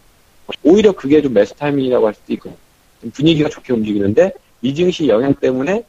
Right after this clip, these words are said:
아침에 이제 투자 심리가 위축돼서, 어, 투매성으로 나오는 물량들, 이런 것들이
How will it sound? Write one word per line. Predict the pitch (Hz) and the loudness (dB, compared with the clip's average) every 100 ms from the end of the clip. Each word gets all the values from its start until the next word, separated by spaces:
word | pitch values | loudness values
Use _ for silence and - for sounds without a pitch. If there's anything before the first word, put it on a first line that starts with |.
| _ - | _ -10
아침에 | 117 - 139 | -6 -2 0
이제 | 123 123 | 0 -2
투자 | - - 170 | -4 -2 -2
심리가 | 170 147 131 123 | -2 -6 -2 0
위축돼서, | 107 - - - 143 180 196 - _ _ | -2 -4 -10 -6 0 0 0 -6 _ _
어, | - | -10
투매성으로 | 113 214 220 208 190 - 170 156 135 | -6 0 0 0 -2 -2 0 2 0
나오는 | 104 117 113 | 0 0 2
물량들, | 95 90 87 - - _ | 2 4 2 -2 -8 _
이런 | 131 165 | -2 0
것들이 | 160 156 139 | 0 -2 -4